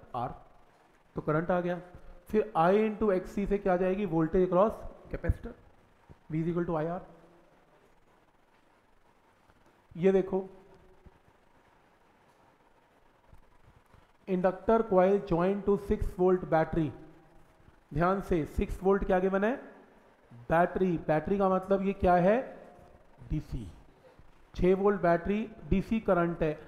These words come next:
डीसी voltage, डीसी current सिर्फ आपको क्या दे सकती है? R, आर आ गया। अब वो क्या कह रहे हैं? This coil is connected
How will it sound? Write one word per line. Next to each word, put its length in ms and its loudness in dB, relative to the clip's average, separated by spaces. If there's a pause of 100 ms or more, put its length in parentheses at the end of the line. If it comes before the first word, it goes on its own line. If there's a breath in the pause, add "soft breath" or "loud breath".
(200)
डीसी 420 2
voltage, 500 4
डीसी 320 0
current 300 2
सिर्फ 320 4
आपको 240 -2
क्या 180 0
दे 140 0
सकती 300 -6
है? 120 2 (420)
R, 180 0 (520)
आर 140 0
आ 60 -2
गया। 180 -12 (1400 soft breath)
अब 100 0
वो 80 6
क्या 140 4
कह 160 2
रहे 120 2
हैं? 200 -8 (440)
This 300 0 (240)
coil 300 4 (100)
is 200 0
connected 560 0